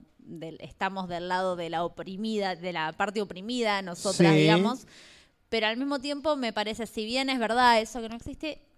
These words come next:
Speaker 1: a mí no, no me parece que esté bueno, porque es como, ¿qué tipo de ejemplo estás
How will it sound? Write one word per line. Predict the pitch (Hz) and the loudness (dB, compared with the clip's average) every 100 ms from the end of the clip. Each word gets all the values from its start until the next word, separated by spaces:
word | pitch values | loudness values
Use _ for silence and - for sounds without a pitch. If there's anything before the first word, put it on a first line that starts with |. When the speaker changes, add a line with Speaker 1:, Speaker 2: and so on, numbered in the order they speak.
| _ _ | _ _
Speaker 1:
a | 202 | -8
mí | 214 254 | -4 -2
no, | 262 247 | -2 -2
no | 226 233 | -4 -6
me | 240 | -4
parece | 214 208 202 | -4 -4 -10
que | |
esté | 175 247 | -8 -6
bueno, | 233 262 247 247 277 - | -2 0 0 -2 -4 -4
porque | 226 208 | -6 -6
es | 247 | -8
como, | 330 294 247 226 - | -8 -6 -4 -6 -10
¿qué | - 277 | -4 -4
tipo | 285 277 254 | -4 -10 -8
de | 226 | -8
ejemplo | - 254 226 202 175 | -10 -12 -10 -10 -10
estás | 170 - 170 | -10 -8 -8